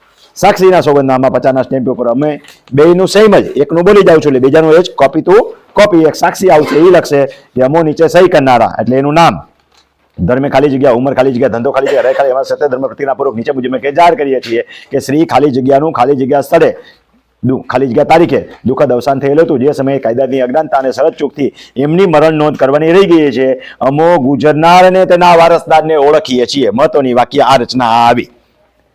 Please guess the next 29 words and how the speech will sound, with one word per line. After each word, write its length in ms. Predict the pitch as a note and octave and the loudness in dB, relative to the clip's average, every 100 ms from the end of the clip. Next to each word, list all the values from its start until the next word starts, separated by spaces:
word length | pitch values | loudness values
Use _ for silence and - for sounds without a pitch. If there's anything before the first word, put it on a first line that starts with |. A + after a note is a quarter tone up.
| _ - | _ -4
બધા 160 | B2 | 2
એફિડેવિટના 440 | D3 A#2+ C3+ C3+ D#3 | 2 2 0 0 0
ડિપ-, 360 | B2 C3 G#2 - _ A#2+ | -2 -4 -6 -16 _ -2
આવ્યું 160 | C#3 | 0
હોય, 80 | C#3+ | 2
બાકી 220 | A#2+ B2+ | 0 0
ઓલું 200 | B2+ C#3+ | 2 2
તો 60 | D#3+ | 2
લખવાનું 380 | F3 G3+ F#3+ F3+ | 2 2 0 0
જ 100 | E3 | -2
છે. 140 | - - - | -4 -10 -2
આ 100 | C#3+ | 0
એફિડેવિટ 460 | D3 B2+ C3 C#3+ C3 | 2 0 -2 -2 -2
એસ 200 | B2+ - | -4 -4
ડી 80 | D3+ | -4
એમ 100 | C#3 | -2
સબ 200 | C#3 C3+ | -4 -2
ડિવિઝનલ 200 | C#3 C3+ | -2 -2
મેજિસ્ટ્રેટ 300 | A2+ C3+ A2 | -4 -6 -2
પ્રાંત 220 | D#3+ D#3+ | -2 -2
અધિકારી 300 | D3 - C#3+ | -2 0 0
કચેરી 320 | D#3+ E3+ B2+ | 0 0 0
અથવા 200 | A#2+ C3 | 0 -2
તો 120 | B2+ | -4
મામલતદાર 380 | A#2 B2+ D#3 C#3 | -2 -2 -2 -2
સાહેબ 200 | C3+ C#3 | -2 -4
એક્ઝિક્યુટિવ 360 | A#2+ B2+ C#3+ C3 | -2 -2 -2 -4
મેજિસ્ટ્રેટની 340 | A#2+ C3+ A#2+ | -4 -6 -4
કચેરી, 380 | E3 E3+ D3+ | 0 2 2